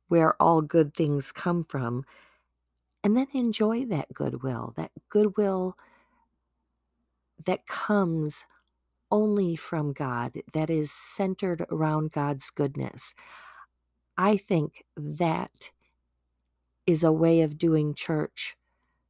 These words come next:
on your own before you ever even step into the building of the church. But that sense of community is also worth reminding the institution of church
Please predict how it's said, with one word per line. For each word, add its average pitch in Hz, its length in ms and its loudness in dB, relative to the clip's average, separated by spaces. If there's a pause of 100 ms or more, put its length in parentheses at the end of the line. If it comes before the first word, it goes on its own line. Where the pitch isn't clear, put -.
(960)
on 185 220 6
your 202 180 2
own 139 380 -2 (260)
before 175 360 2
you 175 240 2
ever 165 300 -2 (120)
even 160 260 0
step - 340 -4
into 147 260 0
the 147 100 0
building 143 400 0
of 127 140 -4
the - 120 -8
church. - 480 -8 (1200)
But 160 180 -2
that 170 200 2
sense 220 380 2
of 214 160 -2
community 165 880 2 (1600)
is 165 200 2
also 175 440 4
worth 160 580 2 (340)
reminding 160 1040 2 (840)
the 165 220 6
institution 160 800 2
of 139 160 -2
church - 560 -4